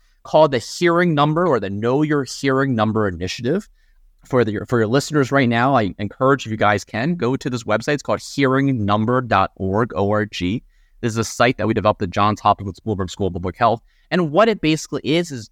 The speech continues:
basically we're about to start, we're about to have a kickoff initiative with, with the Consumer Technology Association over the next several years and with various other partners around the country and the world to empower consumers that everyone on their smartphone can start monitoring their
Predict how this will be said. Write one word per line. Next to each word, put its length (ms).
basically 360
we're 100
about 220
to 60
start, 240
we're 80
about 160
to 40
have 40
a 40
kickoff 460
initiative 340
with, 140
with 100
the 80
Consumer 200
Technology 400
Association 120
over 80
the 80
next 220
several 240
years 320
and 160
with 140
various 180
other 140
partners 340
around 220
the 60
country 300
and 80
the 60
world 360
to 160
empower 480
consumers 560
that 220
everyone 560
on 260
their 80
smartphone 720
can 140
start 260
monitoring 840
their 120